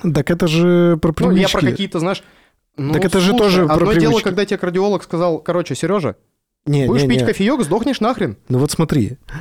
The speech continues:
Speaker 1: тут же получается какая штука. Вот ты, э, вот даже вот этот мужик, да, который там: «Я мужик, пошёл на рыбалку, женщина, сиди дома, готовь».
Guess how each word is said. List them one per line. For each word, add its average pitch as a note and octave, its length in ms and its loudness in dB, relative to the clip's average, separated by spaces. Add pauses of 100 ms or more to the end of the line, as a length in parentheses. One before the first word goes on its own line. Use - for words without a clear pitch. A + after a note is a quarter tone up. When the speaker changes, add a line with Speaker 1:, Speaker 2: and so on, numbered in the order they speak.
(180)
Speaker 1:
тут C#3+ 120 -2
же D3+ 80 0
получается D#3+ 420 0
какая D3 340 2
штука. - 300 -6
Вот G#2 160 -4
ты, D#3+ 420 2
э, A#2 440 2
вот A#2 220 -2
даже A#2+ 240 0
вот A2 120 0
этот A2 200 0
мужик, F#3 280 2
да, C#3+ 200 2
который A2 320 0
там: G2 260 -2
«Я G#2+ 240 2 (180)
мужик, C#3+ 800 4
пошёл B2+ 540 2
на A2+ 100 4
рыбалку, A#2+ 460 2
женщина, A#2+ 400 2
сиди A#2+ 240 2
дома, B2 260 2
готовь». A#2 400 0